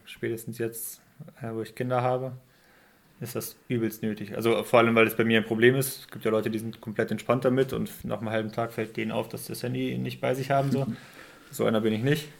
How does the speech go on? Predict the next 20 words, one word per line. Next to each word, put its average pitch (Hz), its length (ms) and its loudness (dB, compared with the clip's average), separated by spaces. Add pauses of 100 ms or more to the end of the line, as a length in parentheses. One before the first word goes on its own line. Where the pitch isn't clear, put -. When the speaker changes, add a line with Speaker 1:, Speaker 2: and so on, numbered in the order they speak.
(680)
Speaker 1:
Ähm, 104 480 2 (1000)
ich 120 140 -8
fange 117 300 0
gerade 107 260 4
an 110 120 2
damit, 104 320 0
aber 107 140 -4
noch 104 100 -6
viel 113 220 -2
zu 107 180 -6
wenig, 107 280 -6
viel 117 160 -8
zu - 120 -10
selten. 113 380 -8 (1400)
Speaker 2:
Ich 127 180 10
muss 127 260 2 (360)
tatsächlich 127 500 10
einfach 123 260 6
Nein 127 220 8
sagen. 120 400 4